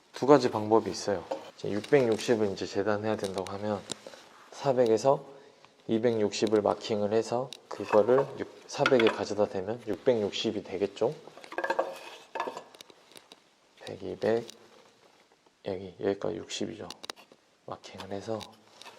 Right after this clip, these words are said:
이거를 여기다 가져다 대고 재단을 하면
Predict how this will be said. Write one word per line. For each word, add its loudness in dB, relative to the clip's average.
이거를 6
여기다 0
가져다 -6
대고 -4
재단을 0
하면 0